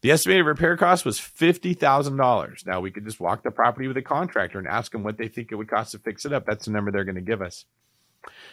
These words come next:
Purchase loan details. Now, there's different ways you can buy a burr. We talked about using private money, hard money, cash, um, lots of different ways, right? So in this case, let's assume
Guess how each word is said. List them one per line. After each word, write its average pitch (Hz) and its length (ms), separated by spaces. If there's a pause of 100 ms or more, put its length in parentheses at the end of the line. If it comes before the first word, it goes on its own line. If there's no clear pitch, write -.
(140)
Purchase 196 540
loan 156 520
details. 113 640
Now, 110 120
there's 107 200
different 160 420
ways 123 420 (280)
you 104 140
can 104 220
buy 101 300
a 104 140
burr. 76 320 (320)
We 110 120
talked 123 260
about 107 140
using 92 260
private 135 380
money, 127 320
hard 117 440
money, 117 440
cash, 107 680 (380)
um, 85 680
lots 139 320
of 135 60
different 110 260
ways, 95 220
right? 107 240
So 131 160
in 131 140
this 190 200
case, 208 280
let's 175 200
assume 160 640